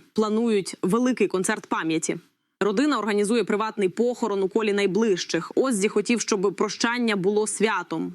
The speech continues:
тому готують концерт за участю відомих музикантів. Серед них може бути Юнгблуд. Бірмінгем, де народився Оззі, завжди був для нього особливим місцем. Перед концертом родина проведе скромний приватний похорон.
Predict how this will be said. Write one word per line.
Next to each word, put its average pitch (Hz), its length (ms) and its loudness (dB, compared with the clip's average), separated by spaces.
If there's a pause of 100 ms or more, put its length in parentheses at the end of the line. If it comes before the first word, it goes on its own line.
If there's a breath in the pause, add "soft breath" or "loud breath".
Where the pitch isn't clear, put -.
тому 226 260 2
готують 220 460 0
концерт 247 680 -2 (520 soft breath)
за 220 380 0
участю 240 640 2
відомих 214 600 2
музикантів. 185 760 0
Серед 208 300 0
них 226 180 0
може 202 220 2
бути 190 240 2
Юнгблуд. 208 680 2 (400 soft breath)
Бірмінгем, 240 680 4
де 202 100 2
народився 196 500 0
Оззі, 220 680 2
завжди 196 520 0
був 190 220 0
для 190 140 2
нього 202 360 0
особливим 185 580 2
місцем. 175 500 0 (480 loud breath)
Перед 247 240 -2
концертом 196 760 -2
родина 202 360 2
проведе 196 420 0
скромний 196 440 0
приватний 190 440 0
похорон. 190 680 0